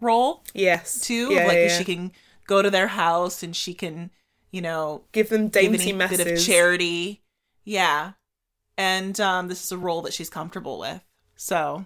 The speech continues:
Speaker 2: I'm sure, like,
Speaker 1: So, yeah,
Speaker 2: I'm
Speaker 1: she's
Speaker 2: sure she
Speaker 1: found a
Speaker 2: means
Speaker 1: friend,
Speaker 2: well,
Speaker 1: she's found a project.
Speaker 2: but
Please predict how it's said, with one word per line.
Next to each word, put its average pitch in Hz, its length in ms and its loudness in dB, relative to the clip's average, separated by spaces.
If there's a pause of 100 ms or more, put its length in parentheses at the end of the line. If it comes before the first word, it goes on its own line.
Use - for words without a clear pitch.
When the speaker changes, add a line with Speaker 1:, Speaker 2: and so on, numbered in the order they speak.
(120)
Speaker 2:
I'm 311 180 2
sure, 392 240 4
like, 277 300 4
Speaker 1:
So, - 80 -8
yeah, 190 140 0
Speaker 2:
I'm - 40 -4
Speaker 1:
she's 262 60 -2
Speaker 2:
sure 339 160 2
she 196 80 0
Speaker 1:
found 180 260 2
a - 40 2
Speaker 2:
means 262 100 0
Speaker 1:
friend, 175 260 4
Speaker 2:
well, 233 100 6
Speaker 1:
she's 226 60 6
found 170 220 4
a - 40 -4
project. 180 380 0
Speaker 2:
but - 200 -6